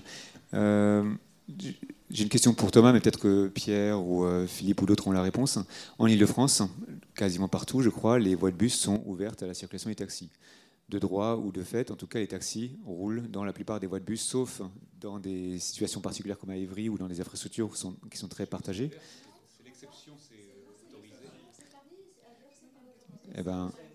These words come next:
Speaker 1: ah ben. D'accord. Ben, donc dans les villes que je, que je fréquente au quotidien, Paris essentiellement, mais aussi Montreuil, les villes qui sont autour de Montreuil,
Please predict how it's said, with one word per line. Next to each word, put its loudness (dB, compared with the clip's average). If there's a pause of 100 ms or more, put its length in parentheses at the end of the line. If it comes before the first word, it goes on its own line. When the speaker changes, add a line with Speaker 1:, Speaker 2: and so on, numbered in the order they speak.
(460)
Speaker 1:
ah -6
ben. -8 (1800)
D'accord. -8 (200)
Ben, -8 (2000)
donc -4
dans 2
les 6
villes -2
que 0
je, 2
que -6
je -2
fréquente -6
au -2
quotidien, -6
Paris -6
essentiellement, -6
mais -6
aussi -10
Montreuil, -4
les -6
villes -8
qui -12
sont -6
autour -4
de -4
Montreuil, -6